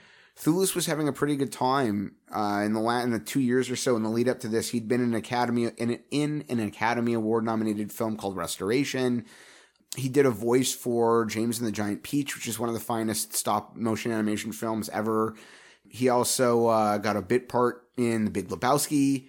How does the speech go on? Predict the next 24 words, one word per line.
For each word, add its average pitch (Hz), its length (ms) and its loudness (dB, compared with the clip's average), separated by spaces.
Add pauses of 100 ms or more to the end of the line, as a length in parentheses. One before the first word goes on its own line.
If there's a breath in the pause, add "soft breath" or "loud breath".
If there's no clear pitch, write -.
(160 soft breath)
It's - 100 -18
pretty 151 200 2
awesome. 127 320 2
He, 127 120 -4
he 147 260 0
had 135 160 -2
a 139 80 2
lead 139 240 2
role 127 320 4
in 113 220 0
Dragonheart, 117 640 -2
which 98 100 -8
I 107 80 -2
think 117 180 -4
he - 80 -2
had 107 120 -2
just 110 200 -4
finished 110 280 -4
filming 117 340 -2
right 104 140 -4
before - 220 -8
going 104 200 -2
to 95 80 -4
this. 107 300 -4